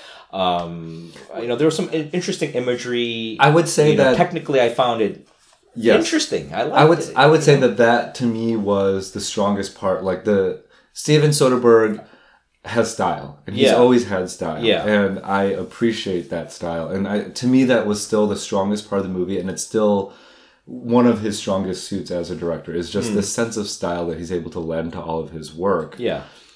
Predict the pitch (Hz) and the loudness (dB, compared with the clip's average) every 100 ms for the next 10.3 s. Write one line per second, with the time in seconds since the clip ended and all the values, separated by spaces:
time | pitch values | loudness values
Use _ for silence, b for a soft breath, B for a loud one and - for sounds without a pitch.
0 | b _ _ _ 147 - 147 135 123 131 | b _ _ _ -20 -2 0 2 2 2
1 | 110 104 76 139 143 151 151 143 156 147 | 0 -2 -4 2 4 6 4 4 4 4
2 | 135 120 110 104 101 90 - 82 82 85 | 0 2 2 2 -2 -4 -6 -6 -6 -6
3 | 90 90 87 113 107 - 90 82 78 80 | -4 -4 -4 -2 -4 -2 -4 -4 -6 -6
4 | 80 78 - b b b _ - 139 156 | -8 -10 -16 b b b _ -14 -4 0
5 | 135 113 113 120 120 127 123 120 135 143 | 2 2 2 0 -2 -4 0 0 2 4
6 | 143 135 135 139 143 135 151 127 127 127 | 4 4 4 2 0 0 2 4 4 4
7 | 123 - 143 113 120 202 202 175 185 185 | 0 -2 -4 0 4 4 4 6 4 4
8 | 170 151 147 139 117 113 - 117 117 123 | 2 2 2 2 0 -2 -8 -4 2 4
9 | 123 117 107 101 - - 104 104 101 98 | 4 4 2 2 -2 -10 -2 0 2 2
10 | 92 - - | 0 -6 -16